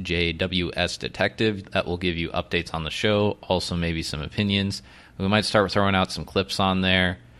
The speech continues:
We'll see. Wanna grow the show a little bit more. Wanna better demonstrate what I actually do on this podcast through social media. That's something I've always struggled at trying to do, but we're gonna work on trying to do that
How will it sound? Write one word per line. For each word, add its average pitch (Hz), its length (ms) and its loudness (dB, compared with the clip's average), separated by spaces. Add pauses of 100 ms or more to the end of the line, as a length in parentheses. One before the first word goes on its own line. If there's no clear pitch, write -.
(400)
We'll 95 160 2
see. 92 640 2 (220)
Wanna 85 160 -2
grow 90 220 2
the 87 80 0
show 92 260 2
a 90 40 2
little 87 200 0
bit 80 140 -2
more. 90 260 0
Wanna 85 420 0 (480)
better 131 400 6
demonstrate 104 680 4
what 95 240 4
I 92 100 4
actually 87 420 2
do 92 160 0
on 87 120 2
this 85 140 -4
podcast 85 640 2
through 98 180 0
social 92 360 -2
media. 87 300 0
That's 90 200 -2
something 110 300 0
I've 90 100 0
always 98 260 2
struggled 87 420 0
at 82 80 0
trying 85 280 -2
to 82 60 -6
do, 92 200 0
but 85 120 -2
we're 107 200 2
gonna 98 160 2
work 90 340 -2
on 90 140 0
trying 87 240 -2
to 82 60 -8
do 87 120 0
that 85 300 0